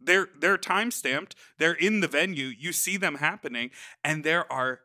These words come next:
disgusting, slutty things happening at these parties. All it does is make me wanna go to these parties.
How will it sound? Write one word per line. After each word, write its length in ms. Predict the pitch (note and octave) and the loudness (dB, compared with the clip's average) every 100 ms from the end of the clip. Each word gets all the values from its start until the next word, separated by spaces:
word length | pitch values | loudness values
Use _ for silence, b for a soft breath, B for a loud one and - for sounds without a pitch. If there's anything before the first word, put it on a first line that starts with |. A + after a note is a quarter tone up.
| _ _ B2 | _ _ -6
disgusting, 960 | D3+ C#3 - - - F3 - - B2+ | -4 -2 -2 -2 0 0 -2 -4 -6
slutty 460 | B2 - C3+ B2+ A2+ | -4 -4 -4 -4 -6
things 340 | - G#2+ G#2 | -10 -12 -12
happening 380 | - F#2+ - F#2+ | -10 -10 -10 -18
at 120 | F2+ | -20
these 180 | D2+ C2+ | -20 -20
parties. 540 | - - - A1 A#1 - B B B | -16 -14 -14 -20 -20 -20 B B B
All 200 | E3+ G3 | 2 2
it 120 | F#3+ | 0
does 200 | G3+ F#3 | -2 -2
is 120 | E3+ D#3+ | -6 -6
make 180 | D#3 D#3 | -8 -6
me 80 | |
wanna 220 | D3+ D3 C#3 | -6 -4 -2
go 140 | C3+ | -2
to 80 | C3 | -2
these 200 | C3 B2+ | -6 -4
parties. 580 | E3+ G#3 G#3 - - | -2 -4 -8 -18 -20